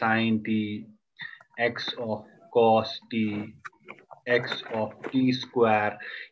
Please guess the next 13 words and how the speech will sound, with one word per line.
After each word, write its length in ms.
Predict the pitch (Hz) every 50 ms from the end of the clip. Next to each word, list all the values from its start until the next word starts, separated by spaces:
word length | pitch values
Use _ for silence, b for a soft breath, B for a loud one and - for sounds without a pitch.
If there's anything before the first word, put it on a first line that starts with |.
| B
ये 240 | 117 117 139 156 160
जो 160 | 151 175 175
सारे 680 | - - - 143 131 131 135 139 143 139 139 135 135 131
हैं 200 | 123 127 120 117
ना, 80 | 123 135
ये 240 | 131 120 120 120 117
linear 480 | 110 101 101 101 101 101 98 101 98
systems 580 | - - - - - - - 95 92 90 - - 98
है। 60 | 95
क्या 200 | - 113 107 104
है? 160 | 107 123 135 135 - B B B B B B B B B - 110
Linear 400 | 110 113 110 110 104 98 98 92
systems। 460 | - - - - - 101 98 98 -